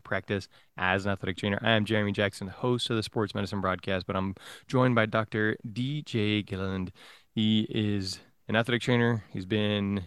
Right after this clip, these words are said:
an N A T A member for twenty-seven years. We talked last time about how he's an Eagle Scout. If you wanna check out the last conversation, it's sports medicine broadcast dot com slash preceptor. Again, sports medicine broadcast dot com slash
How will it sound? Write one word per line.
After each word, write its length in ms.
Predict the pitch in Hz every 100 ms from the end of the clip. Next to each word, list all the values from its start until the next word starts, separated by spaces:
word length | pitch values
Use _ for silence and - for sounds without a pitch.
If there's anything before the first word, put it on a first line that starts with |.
| -
an 160 | 95 98
N 100 | 117
A 60 |
T 200 | 117 117
A 20 |
member 240 | 110 104 92
for 80 | 95
twenty-seven 520 | - 113 104 107 104
years. 260 | 101 104
We 80 | 104
talked 180 | 104 104
last 220 | 101 104
time 120 | 104
about 200 | 101 92
how 100 | 92
he's 160 | 95 92
an 100 | 95
Eagle 220 | 117 117
Scout. 400 | - 107 107 - - - - -
If 80 | 107
you 60 | 110
wanna 100 | 107
check 200 | 131 127
out 160 | 123
the 80 | 101
last 280 | 98 104 107
conversation, 600 | 110 104 101 95 104 95
it's 80 | 90
sports 320 | - 113 -
medicine 280 | 101 101 98
broadcast 420 | 92 92 98 -
dot 160 | 95 -
com 260 | 98 95
slash 360 | - 95 92 - - _
preceptor. 640 | - 143 139 151 - 160 123
Again, 180 | 95 95
sports 340 | - 117 107
medicine 220 | 101 95
broadcast 360 | 95 92 92 -
dot 100 | 98
com 160 | 95 90
slash 160 | 92